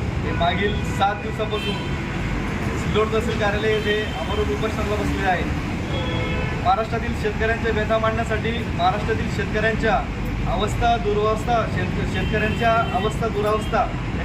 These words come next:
शासनापर्यंत पोहोचवण्यासाठी एक सर्वसामान्य कुटुंबातील शेतकरी पुत्र महाराष्ट्राच्या शेतकऱ्यांसाठी सिल्लोड तहसील कार्यालय येथे आमरण उपोषणाला बसले आहे. मागील सात दिवसापासून प्रशासनाने कोणतेही ठोस पाऊल उचललेलं नाही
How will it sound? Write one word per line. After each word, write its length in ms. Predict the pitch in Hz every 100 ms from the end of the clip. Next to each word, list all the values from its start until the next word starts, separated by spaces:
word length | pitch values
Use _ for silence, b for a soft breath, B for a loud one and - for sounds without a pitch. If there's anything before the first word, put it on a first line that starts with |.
| -
शासनापर्यंत 540 | 240 - 214 208 220
पोहोचवण्यासाठी 720 | 226 220 208 220 226 214 - 233 - - - - - -
एक 80 | 185
सर्वसामान्य 580 | 214 214 226 254 226 226
कुटुंबातील 500 | - 220 214 185 -
शेतकरी 340 | - - 220 220
पुत्र 280 | 220 214 214 175 - - - - - - - - - - - -
महाराष्ट्राच्या 520 | - 226 233 226 240 226
शेतकऱ्यांसाठी 600 | 214 214 226 220 214 214
सिल्लोड 580 | - - - - 220 226
तहसील 240 | 233 233 214
कार्यालय 400 | 214 220 226 226
येथे 300 | 220 214 220 - - - -
आमरण 360 | 190 220 226
उपोषणाला 420 | 220 220 220 226 226
बसले 280 | 214 226
आहे. 220 | 220 - 220 -
मागील 240 | 196 220
सात 240 | 220 208 214
दिवसापासून 560 | 226 233 233 220 233
प्रशासनाने 500 | 220 214 214 220 220
कोणतेही 480 | 214 214 214 240 233
ठोस 160 | 226 214
पाऊल 260 | 220 214
उचललेलं 400 | 208 220 208 -
नाही 120 | 226